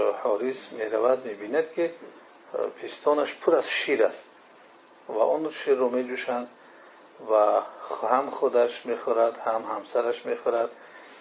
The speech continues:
و اینها هم از برکت وجود پیامبر صلی الله علیه و سلم بود. دوم چیزی که از اینجا برمی‌آید،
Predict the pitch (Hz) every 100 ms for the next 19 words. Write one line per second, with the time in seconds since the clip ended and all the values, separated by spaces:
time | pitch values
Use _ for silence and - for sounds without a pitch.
0 | - - - - 107 113 117 - - -
1 | 101 104 117 117 113 110 - - 120 101
2 | - 120 113 - 104 98 95 151 - -
3 | 110 - 120 120 110 98 110 107 113 98
4 | 95 95 92 92 - 98 95 90 87 -
5 | - - - - - - - - - -
6 | - - - - - - - - - -
7 | - - - - - - - - - -
8 | - - - 139 180 180 190 185 190 170
9 | 170 - 170 - 147 139 160 143 151 147
10 | 143 147 143 139 139